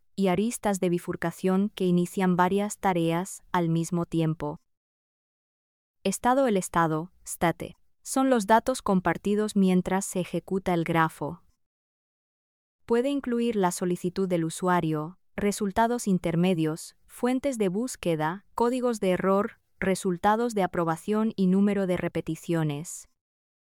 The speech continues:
El estado no es un simple historial de conversación.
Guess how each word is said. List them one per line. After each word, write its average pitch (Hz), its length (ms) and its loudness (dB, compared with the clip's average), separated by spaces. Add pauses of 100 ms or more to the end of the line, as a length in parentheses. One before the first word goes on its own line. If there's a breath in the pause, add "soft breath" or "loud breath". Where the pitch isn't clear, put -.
(680)
El 190 140 4
estado 254 440 2
no 208 200 4
es 254 140 -4
un 233 120 2
simple 247 420 -4
historial 180 580 0
de 175 80 -2
conversación. 160 880 -2